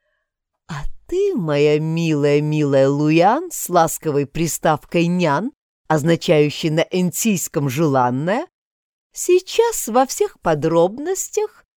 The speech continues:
расскажешь о проклятии украденного сердца и как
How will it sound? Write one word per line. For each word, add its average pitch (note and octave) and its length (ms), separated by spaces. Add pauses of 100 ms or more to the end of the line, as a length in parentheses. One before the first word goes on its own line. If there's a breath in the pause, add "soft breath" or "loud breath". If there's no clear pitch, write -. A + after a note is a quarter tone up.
(140)
расскажешь E4 920
о D#4 120
проклятии B3+ 840 (100)
украденного B3+ 760
сердца C3+ 840 (220)
и B3+ 160
как F#3 420